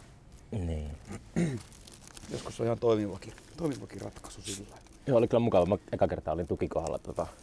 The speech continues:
Speaker 1: sille, että siellä oli jotain keikkoja.
Speaker 2: No joo, vähän.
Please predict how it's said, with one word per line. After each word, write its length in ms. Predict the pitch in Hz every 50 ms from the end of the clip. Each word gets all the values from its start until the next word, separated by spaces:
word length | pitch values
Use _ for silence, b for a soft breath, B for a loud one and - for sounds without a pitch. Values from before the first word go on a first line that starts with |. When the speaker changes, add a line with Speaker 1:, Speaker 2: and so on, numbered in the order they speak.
| - - - -
Speaker 1:
sille, 160 | - 85 80
että 120 | 78 -
siellä 120 | - 78 82
oli 80 | 82
jotain 160 | 82 80 82 -
keikkoja. 480 | - 85 82 80 - - - - - - 92 B B B B B B B - -
Speaker 2:
No 100 | 123 127
joo, 200 | 147 143 127 113
vähän. 260 | 123 127 127 127